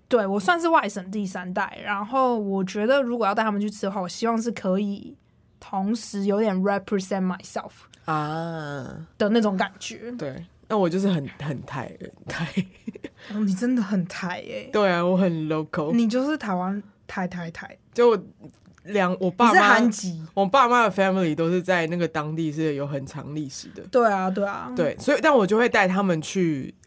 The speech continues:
Speaker 2: 我一定会带他们去吃面线。
Speaker 1: 四神汤。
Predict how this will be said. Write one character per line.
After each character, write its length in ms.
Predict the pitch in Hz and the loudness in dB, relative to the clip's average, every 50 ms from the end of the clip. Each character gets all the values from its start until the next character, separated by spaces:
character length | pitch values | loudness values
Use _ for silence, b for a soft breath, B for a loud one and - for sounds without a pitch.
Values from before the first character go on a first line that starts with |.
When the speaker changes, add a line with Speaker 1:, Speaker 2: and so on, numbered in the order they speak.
| _ _ - | _ _ 0
Speaker 2:
我 220 | 180 180 180 175 185 | 4 4 4 4 2
一 100 | 220 208 | 0 0
定 180 | 185 269 240 | 2 2 4
会 100 | 240 233 | 4 4
带 80 | 220 220 | 2 2
他 60 | 214 | 2
们 100 | 185 170 | 2 2
去 120 | 175 185 185 | 0 0 0
吃 140 | - 185 | 0 -2
面 280 | 175 175 165 147 131 131 | -2 0 -2 -2 -4 -6
线。 260 | 131 - - - - - _ _ _ | -8 -10 -10 -12 -12 -14 _ _ _
Speaker 1:
四 200 | - - - 285 | -16 -10 -8 -6
神 200 | 233 220 185 185 | -4 -4 -4 -4
汤。 320 | 185 190 190 185 185 208 | -4 -4 -6 -6 -8 -12